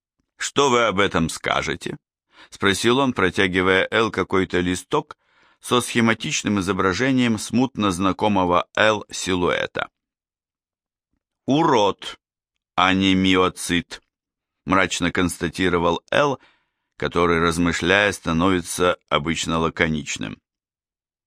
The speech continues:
Примечание. Миоцит. Клетка мышечной ткани. Конец примечания. «Правда?» оживился его собеседник,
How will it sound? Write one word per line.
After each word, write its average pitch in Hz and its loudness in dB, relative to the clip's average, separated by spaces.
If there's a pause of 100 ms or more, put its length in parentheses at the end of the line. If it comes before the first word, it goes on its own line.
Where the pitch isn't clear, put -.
(180)
Примечание. 80 0
Миоцит. 120 -2 (500)
Клетка 131 0
мышечной 104 -2
ткани. - -4 (720)
Конец 87 0
примечания. 50 -6 (1120)
«Правда?» 104 0 (580)
оживился 95 0
его 80 0
собеседник, 80 -6